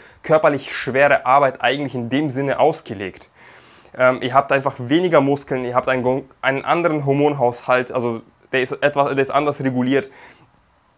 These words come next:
Ihr seid einfach keine Männer, ganz einfach. Und bei Frauen ist es einfach so, dass man, man sagt, okay,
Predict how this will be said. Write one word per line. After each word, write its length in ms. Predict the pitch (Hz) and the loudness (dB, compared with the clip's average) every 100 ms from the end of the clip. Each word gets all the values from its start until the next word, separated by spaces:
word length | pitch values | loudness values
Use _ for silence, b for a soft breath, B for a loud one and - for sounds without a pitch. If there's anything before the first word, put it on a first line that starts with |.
| _ | _
Ihr 120 | 156 139 | -2 4
seid 200 | 139 - | 4 2
einfach 340 | 156 156 - - | -2 -2 -4 -8
keine 240 | 143 151 | -2 0
Männer, 300 | 160 202 120 | 2 2 2
ganz 240 | 120 131 | 0 -2
einfach. 340 | - 165 160 101 | -2 -2 -4 -6
Und 300 | 113 139 - | -6 -8 -2
bei 140 | 139 | -2
Frauen 260 | 135 156 175 | 0 0 0
ist 120 | 170 | -2
es 100 | 151 | -4
einfach 220 | 151 143 | 0 0
so, 100 | 131 | 0
dass 160 | 156 - | -2 0
man, 100 | 139 | 0
man 160 | 139 123 | 0 4
sagt, 280 | 131 147 | 4 2
okay, 320 | - 147 165 | -2 -2 -2